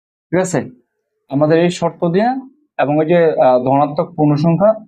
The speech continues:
এই দুইটা কথার শর্তের সম-, আহ, সমন্বয়ে এটা সমাধান করতে হবে। আমরা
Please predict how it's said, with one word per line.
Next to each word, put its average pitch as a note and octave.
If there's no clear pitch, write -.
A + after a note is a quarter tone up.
এই D3+
দুইটা D3+
কথার D3+
শর্তের C#3
সম-, C#3
আহ, C3+
সমন্বয়ে D#3+
এটা D3+
সমাধান C3+
করতে A2
হবে। A2
আমরা F#3+